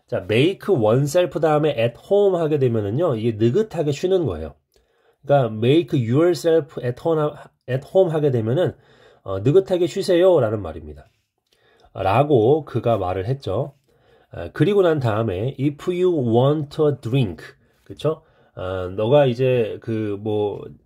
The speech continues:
한 잔의 음료를 원한다면, 그렇다면 ask the boy for it. 그것을 위해서 그 소년에게 요청하라 라는 거죠.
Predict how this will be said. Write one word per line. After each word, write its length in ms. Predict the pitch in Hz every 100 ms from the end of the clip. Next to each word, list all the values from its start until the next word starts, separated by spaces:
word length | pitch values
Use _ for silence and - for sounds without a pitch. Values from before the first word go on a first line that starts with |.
| _ _ _ -
한 180 | 180 185
잔의 280 | 180 160
음료를 460 | 123 139 165 147 110
원한다면, 800 | 113 101 113 104 87 110 147 101 -
그렇다면 640 | - 117 - 120 120 147 147
ask 540 | 113 123 139 - - -
the 160 | 107
boy 460 | 95 113 127 139 151
for 320 | 143 110 107
it. 180 | 110 - _
그것을 440 | 120 139 147 113
위해서 560 | 110 110 107 165 190 190 _ _ _
그 100 | 117
소년에게 880 | - 143 160 160 123 101 156 185 - 98
요청하라 800 | 104 - 160 110 127 147 90 85
라는 240 | 87 90
거죠. 440 | 82 78 127 190